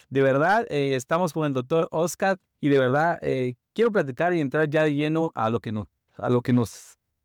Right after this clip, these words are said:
eh, tiene hoy aquí sentados para compartir con todos ustedes. Y yo platicaba con el doctor acerca de, mm,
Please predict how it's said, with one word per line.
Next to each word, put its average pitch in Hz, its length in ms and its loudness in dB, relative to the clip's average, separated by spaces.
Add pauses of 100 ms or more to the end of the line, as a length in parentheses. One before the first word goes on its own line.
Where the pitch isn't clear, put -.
eh, 123 120 -2
tiene 165 280 0
hoy 170 140 4
aquí 160 220 0
sentados 151 440 0
para 131 160 0
compartir 123 440 -2
con 143 180 0
todos 143 240 0
ustedes. 147 480 0
Y 165 120 -4
yo 254 260 2 (100)
platicaba 165 460 0
con 190 240 0
el 139 80 0
doctor 143 320 2
acerca 165 480 -2 (240)
de, 127 420 4
mm, 113 360 -2